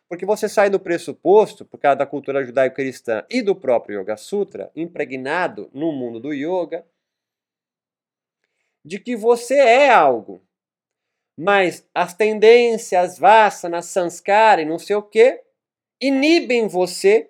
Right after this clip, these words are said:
de perceber a sua verdadeira natureza. E o que nós estamos colocando aqui, vem que eu vou amarrar agora, é que a sua natureza,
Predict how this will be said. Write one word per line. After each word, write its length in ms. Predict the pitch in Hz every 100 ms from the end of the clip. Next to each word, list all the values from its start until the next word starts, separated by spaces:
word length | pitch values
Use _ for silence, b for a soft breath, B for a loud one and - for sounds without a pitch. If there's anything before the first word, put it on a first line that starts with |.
| _
de 100 | 180
perceber 800 | 247 240 233 233 190 226 277 - -
a 100 | 214
sua 280 | 226 233 254
verdadeira 960 | 214 233 285 254 247 180 220 262 285 320 _ _ _ _ _ _ _ _ _ _ _ _ _ _
natureza. 800 | 254 277 320 254 220 196 120 92 _ _ _ _ _ _ _ _
E 80 | 214
o 40 | 220
que 100 | 269
nós 200 | 269 247
estamos 320 | 226 208 -
colocando 400 | 180 160 147 135
aqui, 380 | 127 214 277 208
vem 200 | 117 117
que 80 |
eu 40 | 123
vou 100 | 127
amarrar 320 | 139 139 139
agora, 420 | 127 107 85 78 _ _ _ _ _ _ _ -
é 160 | 226
que 500 | 214 - 180 143 95 _ _ _ _ _ _ _ _ _ _ _ _ _ _ _ _ _ _ _ _ _ _ _ _ _ _ _ _ _ -
a 140 | 170
sua 640 | 170 - 277 330 302 190 139
natureza, 1200 | 147 156 - 123 110 156 277 233 123 110 90